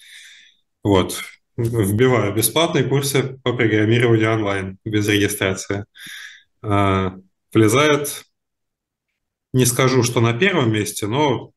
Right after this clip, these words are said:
на первой странице где-то, по крайней мере, степик. Вот. Ну, дальше понятно.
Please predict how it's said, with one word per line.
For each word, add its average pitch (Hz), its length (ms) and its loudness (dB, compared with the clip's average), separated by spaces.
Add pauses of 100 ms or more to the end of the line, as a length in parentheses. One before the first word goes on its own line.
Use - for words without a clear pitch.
на 107 120 -4
первой 98 360 -2
странице 156 540 -2
где-то, 98 380 -6
по 92 120 -6
крайней 98 300 0
мере, 95 180 -2
степик. - 580 -6 (480)
Вот. 90 360 -6
Ну, 135 220 2
дальше 107 320 0
понятно. 92 560 -6